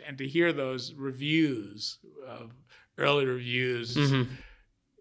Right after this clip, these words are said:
Speaker 1: it just is, it's like nails on a chalkboard,
Speaker 2: Mm.
Speaker 1: you know, to hear, you know, "Well, don't you, too bad that she's restricting herself to black life." You
Speaker 2: Yeah.
Speaker 1: know, like, and, and it was so, it was so obvious and transparent. You think, "God, what do those people think now?"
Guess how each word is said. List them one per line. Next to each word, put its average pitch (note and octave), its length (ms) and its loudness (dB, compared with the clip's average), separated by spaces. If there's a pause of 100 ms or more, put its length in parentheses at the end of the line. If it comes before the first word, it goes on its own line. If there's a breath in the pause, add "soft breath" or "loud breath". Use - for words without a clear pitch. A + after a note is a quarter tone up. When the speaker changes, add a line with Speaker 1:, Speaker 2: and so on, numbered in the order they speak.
(160)
Speaker 1:
it C3 140 -6
just C3 300 -4
is, B2+ 320 -4
it's A#2+ 200 -8
like A#2+ 160 -6
nails A#2+ 540 -4
on A2 140 -6
a G#2+ 60 -8
chalkboard, G#2+ 640 -10
Speaker 2:
Mm. C3+ 320 4 (160)
Speaker 1:
you B2 140 -12
know, A2+ 180 -8
to A2+ 180 -12
hear, A2 360 -6
you A2+ 140 -14
know, G#2 120 -20
"Well, G#2 160 -18
don't C#3 260 -12
you, A#2+ 440 -18 (540 soft breath)
too F3+ 140 -2
bad C#3 280 0
that A#2 80 -6
she's A2 280 -6
restricting A2+ 460 -6
herself G2 340 -8
to G2+ 60 -18
black G2+ 420 -10
life." - 420 -20
You B2+ 140 2
Speaker 2:
Yeah. A2 140 4
Speaker 1:
know, - 100 -8
like, - 340 -10
and, C#3 300 -2 (140)
and D#3 200 2 (200 loud breath)
it F3+ 80 2
was E3 180 4
so, G3+ 240 0 (180)
it D#3 100 0
was C#3 140 -2
so D#3 400 -4
obvious C3+ 460 -2
and A2+ 120 -10
transparent. B2 480 -10
You A2+ 80 -10
think, C3 240 -14 (140)
"God, - 400 -8
what - 120 -12
do F3 80 -10
those D#3 180 -10
people B2+ 260 -12
think G#2 280 -8
now?" - 400 -6